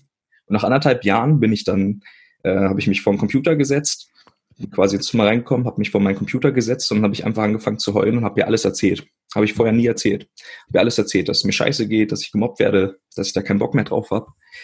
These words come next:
Und das war halt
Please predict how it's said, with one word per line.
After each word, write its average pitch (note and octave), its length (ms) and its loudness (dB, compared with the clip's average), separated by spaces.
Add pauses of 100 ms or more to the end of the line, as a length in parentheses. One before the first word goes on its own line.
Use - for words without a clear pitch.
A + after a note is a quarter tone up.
(220)
Und G#2 640 2 (680)
das - 200 -8
war G#2+ 100 -2
halt A#2+ 460 0